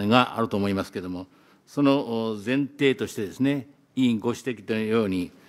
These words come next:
まあ、適正な資源量の把握ということが非常に、まあ、大事になってくるわけでございますね。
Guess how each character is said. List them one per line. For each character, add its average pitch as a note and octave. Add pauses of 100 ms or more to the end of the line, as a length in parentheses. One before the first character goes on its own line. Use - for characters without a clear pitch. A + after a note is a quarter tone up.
(420)
ま A#2
あ、 -
適 F3
正 G#3
な B2+
資 -
源 D3+
量 A#2+
の G#2
把 A#2
握 A#2+
と -
い A2
う G#2
こ G#2
と A2
が G#2+
非 F#2
常 G2+
に、 G#2
ま G#2+
あ、 - (120)
大 G#2
事 F2+
に F2
な D#2+
っ -
て D#2+
く E2
る F2
わ D#2+
け D2+
で -
ご -
ざ D2+
い D#2
ま D#2+
す -
ね。 A2